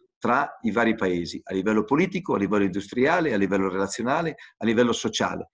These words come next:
perché questo se no comporterà ancora di più dei problemi che dovremo gestire in maniera diversa. Quello che dobbiamo portarci a casa da questa crisi è, io credo in maniera abbastanza evidente, che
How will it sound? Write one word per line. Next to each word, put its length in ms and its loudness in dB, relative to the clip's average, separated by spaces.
perché 300 -2
questo 400 2
se 160 -2
no 180 0
comporterà 580 0
ancora 520 2
di 120 4
più 140 -2
dei 140 2
problemi 400 0
che 80 -4
dovremo 340 2
gestire 340 0
in 60 2
maniera 200 2
diversa. 360 -6
Quello 180 4
che 80 2
dobbiamo 220 4
portarci 340 0
a 40 0
casa 260 0
da 80 -6
questa 220 -4
crisi 440 -2
è, 260 2
io 180 2
credo 540 2
in 80 -2
maniera 520 0
abbastanza 600 -2
evidente, 540 -2
che 380 2